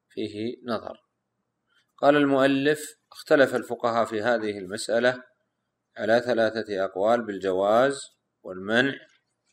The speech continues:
الجمهور على جواز تعليل الحكم بالأسماء، وقال طائفة لا يجوز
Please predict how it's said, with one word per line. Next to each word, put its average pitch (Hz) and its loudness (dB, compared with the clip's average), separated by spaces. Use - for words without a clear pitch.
الجمهور 120 0
على 107 4
جواز 107 2
تعليل 107 -4
الحكم 113 -4
بالأسماء، 110 -4
وقال 113 2
طائفة 101 2
لا 110 2
يجوز 101 -4